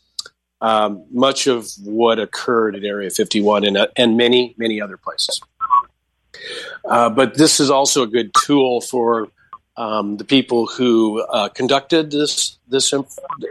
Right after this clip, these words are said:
who, who, who did this to me and many others. Um, this is their opportunity to tell the story.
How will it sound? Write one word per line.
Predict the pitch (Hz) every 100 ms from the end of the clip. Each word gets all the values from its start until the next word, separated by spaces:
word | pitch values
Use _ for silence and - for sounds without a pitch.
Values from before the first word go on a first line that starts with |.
| 117 -
who, | 139 160 -
who, | 127 156 151 139 120 _ _ _ - -
who |
did | 147 170 139
this | 117
to | - -
me | 98 92 92 _ -
and | 117 113 107 104
many | 113 123
others. | 113 107 123 - _ _ _ _ _ _ -
Um, | 110 113 113 113 107 104 -
this | - 98 104 117 131
is | 135
their | 123 113
opportunity | 107 - 104 - 117 101 95 - _ _ - - _
to | - 123
tell | - 113
the | 95
story. | - 113 104 101 190